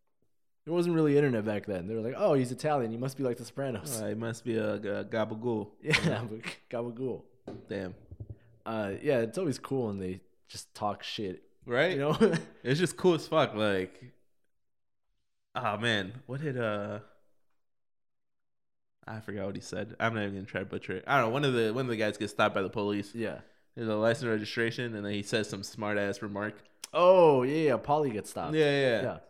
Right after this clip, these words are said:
Speaker 2: And then the guy was just, like, giving him the money.
Speaker 1: Yeah, but they were, like, cool.
Speaker 2: Yeah.
Speaker 1: I thought it was, like, a legit
Speaker 2: <laughs>
Speaker 1: cop,
Speaker 2: Yeah,
Speaker 1: and then it
Speaker 2: me
Speaker 1: was, like,
Speaker 2: too.
Speaker 1: a fucking crooked cop.
Speaker 2: Yeah, yeah.
Speaker 1: Uh,
Speaker 2: Damn, that's cool.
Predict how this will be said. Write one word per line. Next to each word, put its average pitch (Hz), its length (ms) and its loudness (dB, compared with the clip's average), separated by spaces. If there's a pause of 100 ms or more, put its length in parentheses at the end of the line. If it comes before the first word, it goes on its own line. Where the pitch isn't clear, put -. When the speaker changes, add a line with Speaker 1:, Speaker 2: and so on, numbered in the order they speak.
Speaker 2:
And 113 140 -2
then 107 120 0
the 107 60 4
guy 110 180 6
was 101 140 2
just, 98 200 -4
like, 87 380 -4
giving 107 200 -2
him 101 140 -6
the 101 40 -8
money. 101 240 -8 (320)
Speaker 1:
Yeah, 190 160 4
but 120 120 -4
they 135 80 4
were, 135 100 2
like, 110 160 0
cool. 139 460 -2
Speaker 2:
Yeah. 160 260 4
Speaker 1:
I - 60 4
thought 170 140 8
it 180 40 8
was, 170 100 6
like, 143 120 2
a 123 160 2
legit 143 640 0
Speaker 2:
<laughs> - 0 -
Speaker 1:
cop, 151 360 6
Speaker 2:
Yeah, 208 140 8
Speaker 1:
and 160 100 4
then - 200 6
it 160 40 4
Speaker 2:
me 160 60 6
Speaker 1:
was, 147 80 2
like, 147 120 4
Speaker 2:
too. 170 140 4
Speaker 1:
a 123 40 4
fucking 139 340 -2
crooked 143 320 -2
cop. 165 400 0
Speaker 2:
Yeah, 120 100 0 (880)
yeah. - 60 -4
Speaker 1:
Uh, 107 140 -6 (380)
Speaker 2:
Damn, 107 200 -6
that's 120 160 -4
cool. 104 280 -2